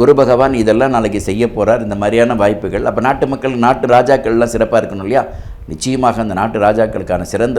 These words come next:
ஒரு பலனை தாராளமாக தரணும். ஆட்சியில இருக்கக்கூடியவர்கள் நல்ல சிந்தனையாளரா இருப்பாங்க. நிறைய நன்மை செய்யக்கூடிய, நாட்டுக்காக சிந்திக்கக்கூடிய பெரும்பாலான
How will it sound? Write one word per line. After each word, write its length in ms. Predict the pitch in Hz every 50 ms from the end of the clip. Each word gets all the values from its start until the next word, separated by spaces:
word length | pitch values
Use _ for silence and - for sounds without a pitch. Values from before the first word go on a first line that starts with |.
| 120
ஒரு 80 | 101 95 82 92
பலனை 260 | 90 90 87 117 139 - - - - - - - - -
தாராளமாக 640 | 78 90 - - 123 120 120 110 104 101 92 107 113 - -
தரணும். 300 | 92 85 85 104 123 - - - - - -
ஆட்சியில 500 | 220 - - - - 123 117 110 104 101 95
இருக்கக்கூடியவர்கள் 720 | 92 87 95 92 95 95 95 90 87 87 82 90 143 185 - - - - - - - - - - 80
நல்ல 220 | 92 113 131 127 -
சிந்தனையாளரா 600 | 110 104 117 120 131 131 123 113 107 107 110 117 92
இருப்பாங்க. 320 | 90 78 80 85 80 82 92 110 117 - - - 80 80 90
நிறைய 380 | 92 104 113 135 143 143 151 147 127 110 95 85 80 73 - - - - 78 82 90
நன்மை 240 | 98 127 143 143 123 -
செய்யக்கூடிய, 640 | 117 107 107 101 - - 92 90 87 90 113 123 117 98 82
நாட்டுக்காக 560 | 87 113 127 - - 135 - 123 127 123 123 131 127 113 92 - - - - - - - - - - 87 95 123 -
சிந்திக்கக்கூடிய 600 | - 123 131 143 127 135 117 107 110 104 104 101 95 85 -
பெரும்பாலான 680 | 98 98 110 120 120 120 123 120 113 117 110 104 104